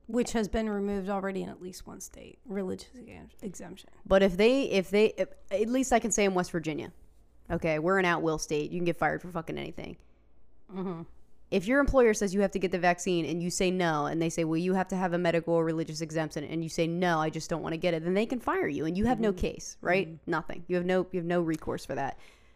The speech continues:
Speaker 2: So it always just kills me that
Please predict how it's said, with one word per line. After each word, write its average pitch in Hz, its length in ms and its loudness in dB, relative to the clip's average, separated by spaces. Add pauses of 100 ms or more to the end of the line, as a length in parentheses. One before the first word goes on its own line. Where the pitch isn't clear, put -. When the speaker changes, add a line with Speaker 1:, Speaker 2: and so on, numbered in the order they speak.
(180)
Speaker 2:
So 240 420 6 (840)
it 220 160 4
always 254 300 8
just 226 200 -2
kills 277 360 0
me 160 440 -2
that 180 380 4